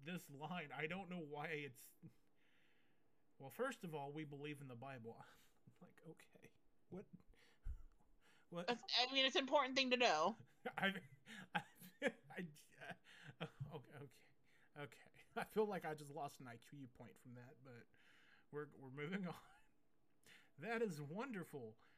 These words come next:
Speaker 1: Harry reacted happily.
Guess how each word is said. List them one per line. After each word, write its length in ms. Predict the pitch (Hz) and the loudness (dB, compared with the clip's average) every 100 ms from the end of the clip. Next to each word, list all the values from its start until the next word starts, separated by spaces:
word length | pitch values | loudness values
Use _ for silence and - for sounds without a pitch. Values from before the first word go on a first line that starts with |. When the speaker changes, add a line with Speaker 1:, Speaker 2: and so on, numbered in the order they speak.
| - - | -20 -8
Speaker 1:
Harry 520 | 165 175 185 185 185 - 151 | -4 -2 -2 -4 -6 -8 -10
reacted 640 | 143 131 135 - 135 131 - - | -8 -6 -8 -8 -12 -12 -16 -14
happily. 480 | 143 127 120 101 98 | -8 -8 -10 -14 -16